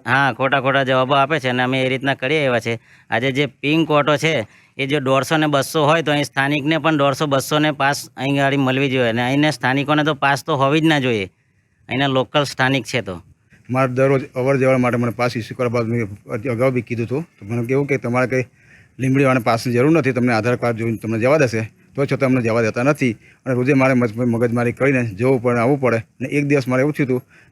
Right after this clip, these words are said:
Speaker 2: કે મારે, મારા ઘરે જતો હતો તો મને કહે કે એમ ડી સાહેબ આવે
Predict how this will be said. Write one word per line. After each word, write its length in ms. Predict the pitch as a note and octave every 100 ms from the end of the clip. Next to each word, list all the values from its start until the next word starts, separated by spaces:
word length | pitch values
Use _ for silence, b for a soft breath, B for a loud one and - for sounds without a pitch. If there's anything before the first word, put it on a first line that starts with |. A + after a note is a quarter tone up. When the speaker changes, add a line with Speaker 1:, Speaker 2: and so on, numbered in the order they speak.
| -
Speaker 2:
કે 60 | B2+
મારે, 240 | C3 B2+
મારા 220 | A#2 C3
ઘરે 260 | A2+ B2 D#3
જતો 160 | D3
હતો 180 | A2+ A#2+ A#2
તો 60 | A#2+
મને 260 | B2+ C3
કહે 160 | B2 B2+
કે 60 | - - _ _ - -
એમ 160 | C#3
ડી 80 | D3
સાહેબ 260 | C#3+ C3 A#2
આવે 160 | A2